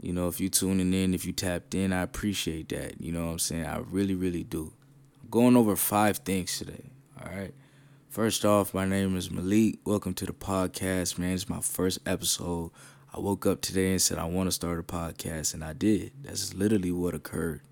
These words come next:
Um, and that's how life works, man. Whatever you put your mind to, you just do it. But we're gonna go over five things, and the first thing is gratitude, right? What is gratitude, especially when life is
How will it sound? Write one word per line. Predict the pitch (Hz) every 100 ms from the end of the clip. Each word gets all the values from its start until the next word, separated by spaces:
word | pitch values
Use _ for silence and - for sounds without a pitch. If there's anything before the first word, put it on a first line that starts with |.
| - - - - - -
Um, | 82 80 85 67
and | 76
that's | 85 123
how | 110 92
life | 82 87 90 90
works, | 92 87 -
man. | - 71 -
Whatever | 76 80 87
you | 95
put | 90 90
your | - 80
mind | 85 85 -
to, | -
you | -
just | - -
do | - 80
it. | -
But | 65
we're | 92
gonna | 110
go | 107 104
over | 98 87
five | - 82 87
things, | - 92 95 90 -
and | 87
the |
first | - 101 107 -
thing | 90 90 80
is | -
gratitude, | - 95 87 - - - - -
right? | - - 71 - - - - - - - - - - -
What | 110 131 -
is | 101 104 98
gratitude, | - 95 95 90 90 - 82 80 - - -
especially | - 104 117 101 101
when | 95 92 90 87 - - - -
life | - 90 90 90 -
is | 87 90 87 82 82 - -